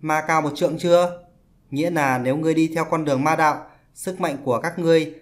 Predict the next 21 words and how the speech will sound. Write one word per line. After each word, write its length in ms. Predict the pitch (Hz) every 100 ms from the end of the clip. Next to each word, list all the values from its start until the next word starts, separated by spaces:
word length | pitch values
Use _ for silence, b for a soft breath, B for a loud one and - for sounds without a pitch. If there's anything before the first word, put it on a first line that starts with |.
| _
sẽ 200 | - 160
tăng 220 | 175 165
lên 140 | 160 156
gấp 120 | 185
ngàn 260 | 165 139 139
lần. 420 | 139 131 104 - _
Với 180 | 127 135
sức 160 | - 143
mạnh 200 | 135 131
đó, 380 | 131 139 135 B B _ -
các 200 | 180 175
ngươi 160 | 165
có 100 | 165
thể 180 | 160 117
trở 100 | 123
thành 260 | 110 131 127
bá 180 | 135 143
chủ 160 | 143 117
của 80 | -
thế 200 | 131 135
giới, 380 | 135 147 202